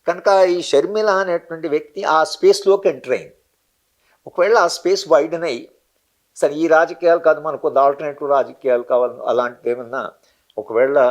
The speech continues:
ఆంధ్ర ప్రాంత ప్రజలు ఆలోచిస్తే ఈ క్రిస్టియన్ ఓట్స్ ఏవైతుందో ఆమె కూడా అదే బ్యాక్‌గ్రౌండ్ కాబట్టి, ఏ, కొంచెం డిఫరెన్స్ చేయొచ్చు. కానీ మొత్తంగా ఆమె కాంగ్రెస్ పార్టీ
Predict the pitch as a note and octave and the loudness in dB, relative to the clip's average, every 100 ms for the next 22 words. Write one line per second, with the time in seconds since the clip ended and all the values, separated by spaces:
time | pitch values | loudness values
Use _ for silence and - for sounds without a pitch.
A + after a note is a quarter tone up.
0 | - - A#2+ B2+ D3+ - C#3 C3 B2 A#2+ | 0 -2 -2 0 -2 -2 -6 -6 -6 -4
1 | B2 A#2 A#2 G2+ B2+ C3 - G#2+ - G2 | -4 -2 0 2 2 0 -4 -16 -12 -14
2 | - _ _ _ _ F3 E3 F3+ - - | -14 _ _ _ _ -10 -8 -8 -6 -2
3 | G3+ F#3 F3+ E3 E3 D3+ E3 D#3+ D#3+ D#3+ | 0 2 2 2 0 0 0 -2 -8 -8
4 | D3+ D#3 D3 C#3 F3+ G3+ D#3 E3 E3 D#3 | -8 -10 -12 -8 -4 -4 -4 -6 2 2
5 | D3 - _ _ _ - C#3 D#3+ C#3+ C3+ | 2 -4 _ _ _ -2 2 2 4 0
6 | C3 C3+ C3 B2+ B2 A2 - D#3 G2 B2 | 0 -8 -2 0 0 -6 -10 -12 -12 -16
7 | _ _ _ _ _ - C#3+ D3 - - | _ _ _ _ _ -12 -12 -12 -10 -4
8 | F3 B3+ - B3+ G3 E3+ D3+ G3 E3 - | -4 -4 -6 -2 -2 -2 -2 -4 -4 -6
9 | C#3+ C#3 - - C#3 A3 A3+ F#3+ E3 - | -4 -4 -8 -12 -12 -12 -12 -12 -12 -16
10 | - _ _ _ A#2+ C3 - A3+ G#3+ G3 | -20 _ _ _ -12 -10 -6 -4 -2 -2
11 | F#3 F#3 F3+ D3+ E3 E3 - D#3+ D3 D3 | -2 -6 -4 -4 -4 -8 -4 -4 -4 -12
12 | D3 D3+ C#3 | -14 -14 -18